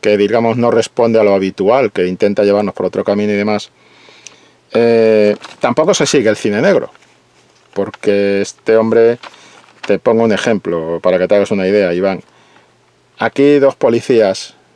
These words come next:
o un policía que siguiera la pista de Nicolas Cage, eh, del personaje de Nicolas Cage. Eh,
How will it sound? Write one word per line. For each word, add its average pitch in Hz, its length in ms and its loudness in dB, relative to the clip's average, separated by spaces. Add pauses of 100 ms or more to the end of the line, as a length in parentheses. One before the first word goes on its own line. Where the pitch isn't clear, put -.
(400)
o 101 160 -4
un 120 160 -2
policía 110 500 0
que 98 80 -6
siguiera 110 300 0
la 104 140 -2
pista 110 320 -2
de 101 60 -4
Nicolas 101 360 -4
Cage, - 400 -4 (800)
eh, 104 260 0
del 98 120 -4
personaje 107 400 -2
de - 20 0
Nicolas 95 360 -4
Cage. - 340 -8 (580)
Eh, 101 580 -2